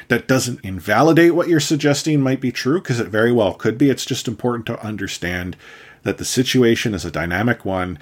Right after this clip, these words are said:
and if podcast lore means anything, we'll learn more about what's happening at twelve oh one P M Pacific Time, one minute after this episode goes live.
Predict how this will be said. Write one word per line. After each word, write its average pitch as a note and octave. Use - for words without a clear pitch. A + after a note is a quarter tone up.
and G2
if -
podcast D3
lore D3+
means D#3
anything, A#2
we'll F#2+
learn B2
more A#2
about A2
what's G2+
happening F#2
at E2
twelve G#2+
oh G#2
one G2
P F3+
M F#2
Pacific E3
Time, F#2
one A#2
minute G#2
after F2+
this D#2+
episode D2+
goes C2+
live. D#2